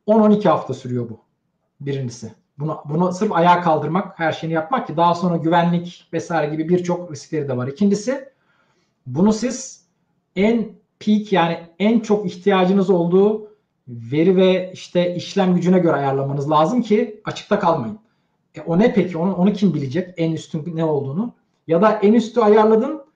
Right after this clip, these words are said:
ama o kadar kullanmıyorsun. E, boşuna verdiğin bir kaynak parası var. E, ya da, e, ertesi gün uyandın, bir anda servislerine inanılmaz bir talep olmuş. Sistem bunu karşılayamıyor. Yani bugün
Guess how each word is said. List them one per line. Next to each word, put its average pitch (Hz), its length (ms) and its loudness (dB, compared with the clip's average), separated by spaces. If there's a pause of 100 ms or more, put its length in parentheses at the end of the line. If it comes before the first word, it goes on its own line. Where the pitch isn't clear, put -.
(420)
ama 247 280 2
o 220 100 -2
kadar 254 280 2
kullanmıyorsun. 240 600 2 (140)
E, 143 80 -10
boşuna 202 340 0
verdiğin 190 320 0
bir 240 60 -4
kaynak 214 360 -2
parası 127 300 -8
var. - 280 -12 (580)
E, 139 80 -8 (540)
ya 240 220 4
da, 277 400 2 (500)
e, 160 40 -16 (880)
ertesi 214 380 0
gün 240 120 2
uyandın, 220 640 2 (480)
bir 262 100 0
anda 196 300 4
servislerine 202 960 4
inanılmaz 208 520 4
bir 208 60 -4
talep 196 260 4
olmuş. - 560 -6
Sistem 196 440 -2
bunu 196 140 2
karşılayamıyor. 170 680 0 (580)
Yani 156 240 0
bugün 208 480 2